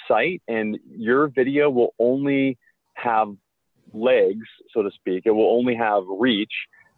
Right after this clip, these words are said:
for maybe a day or two that it, that it stays in a timeline, in, in your timeline, or, or that it's, that it's immediately relevant based on the shares that, you know, that people are giving it.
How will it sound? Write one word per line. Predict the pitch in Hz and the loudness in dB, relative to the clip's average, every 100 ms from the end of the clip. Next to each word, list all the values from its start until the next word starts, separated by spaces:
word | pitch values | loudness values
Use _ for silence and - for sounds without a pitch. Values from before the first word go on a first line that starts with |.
| _ _ - | _ _ 0
for | 120 113 110 107 107 - _ _ _ 120 | 2 4 4 4 2 -4 _ _ _ -8
maybe | 120 127 147 139 120 | -4 -2 -2 0 -2
a | |
day | 101 113 123 | 2 2 2
or | 113 - | -2 -4
two | 107 98 | -4 0
that | 95 | 0
it, | 90 - - | -2 -8 -2
that | 113 101 | 0 2
it | - - | -2 -6
stays | - 110 110 104 | 0 2 2 0
in | |
a | 98 - | -4 -4
timeline, | 104 101 92 80 - - _ _ _ - | -4 -2 -4 -6 -10 -18 _ _ _ -2
in, | 92 101 - | 0 0 0
in | 104 | 2
your | 104 104 | 2 0
timeline, | 107 98 98 92 92 90 | -2 -2 0 0 0 0
or, | 87 - - - | 0 -2 -8 -2
or | 110 104 | 0 2
that | 101 | 2
it's, | 95 - - - | 0 -4 -20 -2
that | 101 95 | 0 2
it's | 87 | -2
immediately | 98 104 113 110 92 101 95 95 - - | -6 -4 0 0 0 -2 -2 -6 -8 -2
relevant | 117 117 95 90 87 | 2 2 0 -4 -6
based | 90 95 - | -4 -4 -6
on | 90 | -8
the | 90 - | -8 -6
shares | 107 95 92 87 | 0 2 2 -2
that, | - _ | -6 _
you | 107 | -8
know, | 87 82 | -4 -4
that | 76 - | -2 -4
people | 101 92 90 | -4 -6 -4
are | 85 | -2
giving | 107 95 85 | 0 -2 -2
it. | 82 | -10